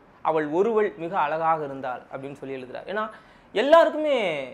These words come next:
தமயந்தியை பிடிக்கும். அப்படிப்பட்ட தமயந்தியுடைய காதலும் பதஞ்சலிக்கு கிடைச்சிருக்கு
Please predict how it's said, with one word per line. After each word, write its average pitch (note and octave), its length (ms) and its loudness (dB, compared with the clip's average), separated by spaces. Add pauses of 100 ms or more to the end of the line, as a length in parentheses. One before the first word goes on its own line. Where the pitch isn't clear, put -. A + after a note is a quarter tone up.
(100)
தமயந்தியை D#3+ 520 -4
பிடிக்கும். A#2+ 320 -16 (320)
அப்படிப்பட்ட C4 520 2
தமயந்தியுடைய C4+ 960 0
காதலும் C4+ 560 2
பதஞ்சலிக்கு A3+ 520 0
கிடைச்சிருக்கு F#3+ 580 -4